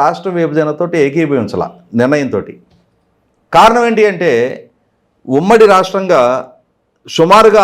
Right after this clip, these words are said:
ఆరు దశాబ్దాల పాటు, యాభై ఎనిమిది సంవత్సరాల పాటు కొనసాగుంది. హైదరాబాదు తోటి ఆంధ్ర ప్రాంతంలో ఉన్న పదమూడు జిల్లాల ప్రజలతోటి ప్రజలకు ఒక ఎమోషనల్ కనెక్టివిటీ ఏర్పడింది.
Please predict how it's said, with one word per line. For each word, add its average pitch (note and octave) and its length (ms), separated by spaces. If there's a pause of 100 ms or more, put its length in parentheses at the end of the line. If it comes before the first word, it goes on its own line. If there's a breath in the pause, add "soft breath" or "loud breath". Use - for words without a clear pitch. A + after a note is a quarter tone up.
ఆరు D#3 180
దశాబ్దాల D3 400
పాటు, C3 200
యాభై C3+ 380
ఎనిమిది C#3+ 300
సంవత్సరాల D3+ 340
పాటు D#3+ 280
కొనసాగుంది. A#2+ 540 (1800)
హైదరాబాదు G3 640
తోటి D3+ 640 (920)
ఆంధ్ర G3+ 420
ప్రాంతంలో G3+ 480
ఉన్న F3+ 100
పదమూడు E3+ 460
జిల్లాల F#3 220
ప్రజలతోటి D#3+ 640 (580)
ప్రజలకు D#3 340
ఒక C3 180
ఎమోషనల్ D#3 360
కనెక్టివిటీ D3 360
ఏర్పడింది. C3 480